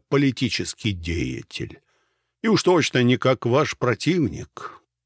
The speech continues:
На мгновение взгляд Касаткина сверкнул какой-то нездоровой безуминкой. Он словно реально видел всех, к кому обращался, словно чувствовал каждого человека из своей многомиллиардной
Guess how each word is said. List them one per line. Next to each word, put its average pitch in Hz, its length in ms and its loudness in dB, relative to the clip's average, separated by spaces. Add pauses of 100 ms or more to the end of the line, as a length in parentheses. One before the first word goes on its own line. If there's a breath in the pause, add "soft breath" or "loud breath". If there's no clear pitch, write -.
На 101 160 2
мгновение 104 580 2
взгляд 95 380 -2
Касаткина 104 600 -2
сверкнул 101 600 0
какой-то 101 560 -2
нездоровой 151 1000 0
безуминкой. - 760 -4 (640)
Он 135 140 2
словно 131 400 4
реально 123 500 2
видел 107 360 2
всех, - 640 -4 (120)
к - 20 -14
кому 98 280 0
обращался, - 720 -4
словно 113 420 2
чувствовал 120 720 0
каждого 107 460 0
человека 113 560 0
из - 260 -2
своей 107 460 2
многомиллиардной 95 1080 0